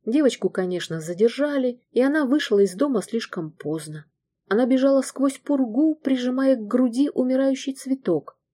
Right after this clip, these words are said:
а зима бесновалась вокруг, не в силах достать ее, пока в подснежнике теплилась жизнь. Наутро девочку нашли замерзшей в нескольких шагах от большой проталины, а в руке ее был мертвый подснежник.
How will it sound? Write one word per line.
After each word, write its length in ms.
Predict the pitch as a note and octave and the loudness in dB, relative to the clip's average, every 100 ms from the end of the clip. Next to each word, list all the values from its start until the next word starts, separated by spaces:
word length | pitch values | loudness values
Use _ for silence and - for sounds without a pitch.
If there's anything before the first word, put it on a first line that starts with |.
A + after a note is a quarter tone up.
| _ | _
а 100 | F#3+ | -2
зима 480 | F3 F#3 G#3 B3+ A#3+ | 0 0 -2 0 0
бесновалась 720 | F3 F3+ F#3 F#3 G3+ F#3+ F3 E3 | 0 -2 -2 -2 0 0 -2 -2
вокруг, 480 | E3+ - D4 C4 | -2 0 -2 -2
не 100 | G#3+ | -4
в 80 | G#3 | -4
силах 460 | - B3 A#3+ A3 G3 | -4 -2 2 2 2
достать 580 | G#3+ A3 - A3 G#3 F#3+ | -2 -4 -6 -4 -4 -6
ее, 520 | F#3+ G3+ C4 C#4+ C#4 - | -6 -2 0 -2 -4 -6
пока 240 | F#3+ A#3+ | -2 -2
в 80 | - | -4
подснежнике 720 | G#3 G#3 - A#3 A3+ A3+ A3 | -8 -10 -6 -6 -4 -6 -8
теплилась 640 | G3+ G3+ G3+ G3 F#3+ F#3 | -4 -2 -2 -4 -6 -8
жизнь. 400 | F#3 E3 D#3+ D3+ D3 _ _ F3+ | -10 -12 -12 -14 -20 _ _ -2
Наутро 540 | G#3 C#4+ D#4+ G3+ F#3 | 0 0 -2 0 0
девочку 460 | D#3+ A#3 G#3 - F3+ | 2 2 2 -2 -6
нашли 360 | E3+ - E3+ | -6 -6 -6
замерзшей 880 | D#3 E3 F3 B3+ C4+ - A#3 A3 - | -4 -4 -2 -2 -4 -8 -8 -8 -10
в 80 | D#3+ | -6
нескольких 640 | F3+ C4+ - G#3+ - G3 - | -2 -2 -2 -6 -6 -8 -6
шагах 460 | F3 E3 G3+ A#3 | -8 -2 -4 -2
от 100 | F3 | -4
большой 360 | E3 D#3+ - A3 | -4 -4 -2 -2
проталины, 800 | F#3 F3+ F#3+ F#3+ F3+ E3 E3 - _ _ | -2 -6 -2 -2 -2 -4 -12 -18 _ _
а 100 | F3+ | -6
в 80 | F3 | -4
руке 320 | E3+ - A#3+ | -6 -4 -4
ее 420 | B3+ A3 G3 G3 | -2 -2 2 0
был 320 | F3 F#3 F3+ - | 2 -4 -4 -8
мертвый 500 | D#3+ F#3+ A#3+ - D3+ | -4 -2 -4 -8 -8
подснежник. 960 | C#3 C#3+ - D3+ D3+ D3+ D3+ D3+ - | -8 -12 -14 -16 -14 -14 -14 -18 -20